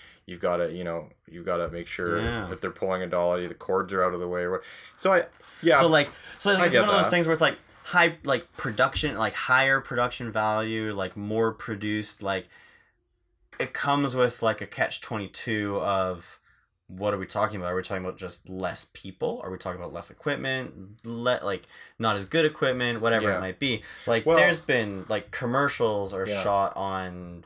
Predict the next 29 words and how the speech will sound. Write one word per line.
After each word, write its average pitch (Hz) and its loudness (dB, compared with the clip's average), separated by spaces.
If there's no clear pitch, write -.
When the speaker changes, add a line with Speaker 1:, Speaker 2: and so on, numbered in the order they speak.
Speaker 2:
five 98 0
D 95 -8
Mark 90 -8
two, 95 -10
Mark 92 -8
threes 95 -6
and, 92 -8
like, 104 -4
Speaker 1:
Yeah. 104 0
Speaker 2:
stuff 92 -6
like 92 -8
that. 92 -4
Like, 90 -6
lots 143 2
of 135 -6
things 123 -4
have 104 -8
been 95 -6
shot 92 0
on, 87 -6
like, 85 -10
a 92 -10
D 85 -12
S 80 -10
L 85 -16
R 67 -12
camera, 120 -2
like, 87 -6
some 90 -10